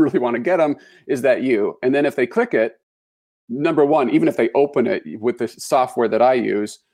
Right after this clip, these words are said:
when they open it, it takes them out of that cold subscriber group. And then, you know, it keeps sending to them. Uh, and if they click a button that says, "Yes, I wanna keep receiving these," then I know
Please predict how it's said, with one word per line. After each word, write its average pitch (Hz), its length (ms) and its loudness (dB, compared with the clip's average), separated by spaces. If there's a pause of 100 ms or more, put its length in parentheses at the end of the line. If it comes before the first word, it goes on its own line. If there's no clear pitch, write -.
(140)
when 123 140 2
they 120 120 2
open 123 300 0
it, 107 160 -4
it - 260 -8
takes 117 240 -6
them 117 140 -4
out 107 100 0
of 104 60 -4
that 101 160 -2
cold 113 260 -4
subscriber 101 560 -4
group. 98 300 -4 (440)
And 107 200 -2
then, 104 280 -4 (420)
you 113 200 -2
know, 95 260 -4 (240)
it 123 140 0
keeps - 220 -4
sending 110 280 0
to 113 80 -8
them. - 220 -4 (380)
Uh, 202 80 4
and 165 280 2
if 147 100 -2
they 127 100 2
click 131 240 -2
a 123 40 -2
button 117 320 0
that 110 120 -4
says, 113 240 -2
"Yes, 143 200 2
I 120 40 0
wanna 113 160 -2
keep - 200 -12
receiving 147 400 -2
these," 120 220 -2
then 214 140 0
I 208 80 4
know 165 280 2